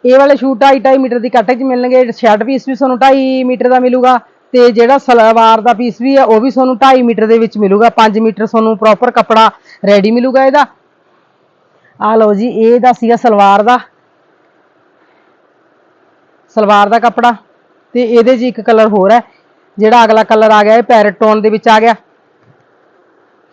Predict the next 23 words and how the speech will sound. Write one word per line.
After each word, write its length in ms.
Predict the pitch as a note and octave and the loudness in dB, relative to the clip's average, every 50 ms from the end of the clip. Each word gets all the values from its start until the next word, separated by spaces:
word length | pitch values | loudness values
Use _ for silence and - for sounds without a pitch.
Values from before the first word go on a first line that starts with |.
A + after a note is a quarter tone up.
| _ _ _ _ _ - | _ _ _ _ _ -2
ਇਹਦੇ 240 | B3 A#3+ B3 C#4+ D4+ | 0 2 2 2 2
ਵਿੱਚ 140 | D4 C4+ - | 0 0 0
ਤੁਹਾਨੂੰ 240 | C4+ B3 A#3+ A#3 G#3+ | 0 0 0 0 2
ਦੋ 140 | G#3+ G#3+ | 0 0
ਸੂਟ 240 | G3+ - A3+ A3 F#3 | 0 0 -2 -4 -2
ਮਿਲਣਗੇ। 400 | G#3 G3+ F3 F3+ G3+ G#3+ G#3+ F3+ - _ _ _ _ _ _ _ _ _ _ _ _ _ _ _ _ _ _ _ _ _ _ _ _ _ - - | -2 -2 -2 -2 -2 -2 -4 -4 -8 _ _ _ _ _ _ _ _ _ _ _ _ _ _ _ _ _ _ _ _ _ _ _ _ _ -6 -2
ਆਹ 80 | G#3 G#3+ | -2 0
ਲਓ 140 | G3+ F#3 F3+ | 0 0 0
ਜੀ, 140 | E3+ G#3 | -2 -2
ਇਹ 200 | - - G#3 A3 | 0 0 0 0
ਕਲਰ 240 | G#3+ C4 A#3+ A3 A3 | 2 2 0 0 0
ਦੇ 120 | G3 G3 G#3 | 0 0 -2
ਵਿੱਚ 120 | G#3 - | -2 -2
ਤੁਹਾਨੂੰ 260 | - G#3+ G3+ G3+ F#3+ | -2 -2 -2 -2 0
ਦੋ 160 | E3+ F#3 F#3 | 0 0 0
ਸੂਟ 260 | F#3 - G#3 G#3 - A3+ G#3 - _ _ _ _ _ _ _ _ _ _ _ _ _ _ _ _ _ _ _ _ _ _ _ _ _ _ _ _ _ _ _ _ _ _ _ _ _ _ _ _ _ F3+ | 0 -2 -4 -4 -4 -4 -6 -6 _ _ _ _ _ _ _ _ _ _ _ _ _ _ _ _ _ _ _ _ _ _ _ _ _ _ _ _ _ _ _ _ _ _ _ _ _ _ _ _ _ -8
ਮਿਲ 140 | F#3+ F#3+ G3 | -6 -6 -2
ਜਾਣਗੇ। 380 | F3+ A3+ A#3+ C4 C#4+ C#4+ C#4 A#3+ - - _ _ _ _ _ _ _ _ - - - _ _ _ _ _ _ - - - - - - - - | -2 -2 -2 -2 -2 -4 -6 -6 -8 -14 _ _ _ _ _ _ _ _ -20 -20 -20 _ _ _ _ _ _ -20 -18 -18 -18 -18 -18 -12 -12
ਤੁਸੀਂ 280 | A#3+ G3+ - B3 B3+ | -10 -8 -6 -6 -6
ਇੱਕ 200 | A#3 B3+ A#3+ - | -6 -8 -10 -10
ਸੂਟ, 360 | E3+ - - A#3+ A#3+ G#3+ - | -12 -12 -10 -10 -8 -6 -4
ਦੋ 320 | B3+ B3+ B3 G3+ A3+ A3+ A3 | -4 -4 -2 -2 -2 -2 -2
ਸੂਟ, 280 | - A3 B3 A#3 F#3 | -2 -4 -4 -2 -2